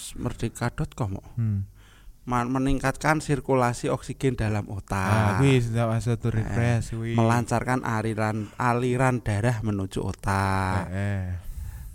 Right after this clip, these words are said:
Speaker 1: Eh, menghilangkan rasa tidak nyaman pada telinga. Oh, iki gawe anu.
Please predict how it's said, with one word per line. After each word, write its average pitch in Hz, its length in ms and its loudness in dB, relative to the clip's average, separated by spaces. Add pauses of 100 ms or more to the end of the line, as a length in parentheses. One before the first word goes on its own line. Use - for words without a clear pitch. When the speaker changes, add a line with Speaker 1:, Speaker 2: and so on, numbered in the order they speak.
(140)
Speaker 1:
Eh, 50 480 -4 (640)
menghilangkan 120 720 2
rasa 127 360 2
tidak 117 320 -4
nyaman 113 420 0
pada 104 360 -2
telinga. 95 520 -4
Oh, 151 140 8
iki 147 280 0
gawe 110 200 -2
anu. 123 320 -2